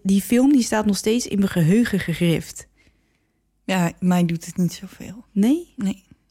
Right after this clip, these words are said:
Speaker 1: Nou, mij wel. Maar The Exorcist is gebaseerd op een waar gebeurd verhaal. Maar het verhaal van Annelies is eigenlijk nog een tikkie gruwelijker.
Speaker 2: Oh.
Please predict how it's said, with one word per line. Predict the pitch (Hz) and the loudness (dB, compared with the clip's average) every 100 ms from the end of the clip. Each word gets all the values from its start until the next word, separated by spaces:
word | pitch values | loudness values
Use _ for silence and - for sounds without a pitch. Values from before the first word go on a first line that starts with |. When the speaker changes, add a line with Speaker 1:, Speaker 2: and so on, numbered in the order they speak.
| _ | _
Speaker 1:
Nou, | - 170 151 | -4 -4 -2
mij | 160 202 | 0 0
wel. | 160 202 - _ _ _ _ _ _ _ | 0 -6 -8 _ _ _ _ _ _ _
Maar | 214 | 0
The | 262 | 2
Exorcist | 254 277 294 - 277 - | 0 0 -2 0 -2 -2
is | 247 | -4
gebaseerd | - 240 202 220 220 220 214 247 247 233 | -2 -2 2 2 4 2 2 2 0 0
op | - 196 | -4 -2
een | 190 180 | 0 0
waar | 180 180 | 0 -2
gebeurd | 180 165 165 165 | -2 -2 -2 -2
verhaal. | 156 151 135 147 294 - _ - - - _ | -6 -8 -8 -4 -6 -8 _ -20 -20 -20 _
Maar | 196 | -4
het | 202 | -4
verhaal | - 202 202 214 | -2 0 2 0
van | 196 - | -2 -2
Annelies | 196 180 175 233 294 - | 0 2 4 2 2 -2
is | 202 196 - | -4 -6 -4
eigenlijk | 190 202 208 - | -4 -2 -4 -2
nog | 202 202 - - _ _ _ _ _ | 0 0 -4 -18 _ _ _ _ _
een | 196 | -8
tikkie | 190 190 185 175 175 180 - _ _ _ | -2 -4 -2 -4 -2 -4 -8 _ _ _
gruwelijker. | - 165 147 - - - 151 _ _ _ _ _ | -6 -4 -4 -6 -10 -16 -18 _ _ _ _ _
Speaker 2:
Oh. | 208 | -6